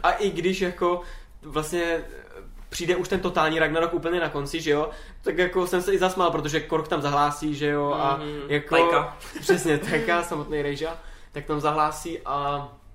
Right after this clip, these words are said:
Speaker 1: e, jako samozřejmě ty vtipy jsou úplně jako přestřelený, jo, jako
Speaker 2: Některý
Speaker 1: a, a
Speaker 2: jo,
Speaker 1: i
Speaker 2: ale některý jsou fakt jako dobrý,
Speaker 1: a
Speaker 2: jako
Speaker 1: i s
Speaker 2: hodně.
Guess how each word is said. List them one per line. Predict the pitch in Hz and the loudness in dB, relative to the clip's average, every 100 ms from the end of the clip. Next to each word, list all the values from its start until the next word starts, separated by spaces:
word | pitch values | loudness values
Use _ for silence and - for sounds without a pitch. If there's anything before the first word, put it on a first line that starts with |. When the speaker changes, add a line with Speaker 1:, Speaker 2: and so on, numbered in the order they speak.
| - - - - - 127 | -20 -20 -20 -18 -12 -6
Speaker 1:
e, | 135 | -2
jako | 147 147 | -2 -2
samozřejmě | 151 147 156 | -4 -4 -4
ty | 170 | -6
vtipy | - 147 147 | -8 -8 -8
jsou | 143 147 | -4 -4
úplně | 147 151 - 139 131 123 123 | -4 -8 -8 -6 -4 -4 -6
jako | 120 135 | -8 -8
přestřelený, | 131 127 - - 139 143 135 | -8 -10 -10 -6 -4 -4 -4
jo, | 113 117 | -4 -6
jako | 120 127 | -4 -2
Speaker 2:
Některý | 127 185 | 0 2
Speaker 1:
a, | 143 | 4
a | |
Speaker 2:
jo, | 143 | 4
Speaker 1:
i | |
Speaker 2:
ale | 143 202 | 4 2
některý | 285 302 330 | 2 0 0
jsou | 311 | 0
fakt | - 240 | -2 -2
jako | 262 349 | -2 0
dobrý, | 339 254 160 | 0 0 0
Speaker 1:
a | 139 | 2
Speaker 2:
jako | 151 190 | 4 4
Speaker 1:
i | |
s | |
Speaker 2:
hodně. | 170 | 4